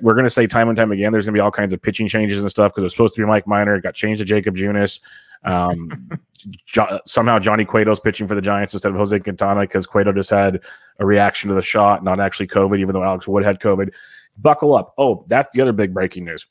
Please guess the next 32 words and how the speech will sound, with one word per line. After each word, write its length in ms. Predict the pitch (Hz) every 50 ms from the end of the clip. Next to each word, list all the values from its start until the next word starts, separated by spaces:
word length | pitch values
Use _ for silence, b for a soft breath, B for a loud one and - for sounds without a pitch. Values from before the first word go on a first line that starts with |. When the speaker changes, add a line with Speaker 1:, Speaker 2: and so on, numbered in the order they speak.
| b b b b b b -
Speaker 1:
So 400 | 147 127 120 110 107 98 95 92
I 40 |
forgot 220 | 87 - 110 113 107
to 80 | -
tell 80 | - 120
you 60 | 110
this 80 | 98 -
before 160 | - 113 98
the 60 | 90
pod, 380 | - 120 110 98 90 90 85 -
Boggs. 320 | - 85 82 78 - - b b b b b b b b b _ -
Uh, 380 | 104 104 101 98 98 98 64 73
like, 160 | 104 95 -
a 40 | -
few 160 | - 156 156
games 300 | 147 139 131 131 123 117
ago, 420 | 107 117 107 104 101 101 98 98 - - _ 104
the 120 | 95 101
Red 220 | 104 110 113 110 -
Sox 240 | 117 110 101 -
lineup 300 | 104 101 104 104 104 95
was 140 | 98 90 -
slow 360 | - - - 113 110 107 104
getting 260 | 95 104 98 85 92 92
out 240 | 90 85 76 - _ -
because 600 | 92 90 - 110 98 98 98 92 92 92 92 92
Speaker 2:
Oh, 40 |
yeah, 220 | 95 95 98 98 95
Speaker 1:
of 120 | 95 92
Speaker 2:
yeah, 120 | 92 95 95
yeah. 200 | 92 92 92 92
Speaker 1:
covid. 280 | 117 113 104 95 90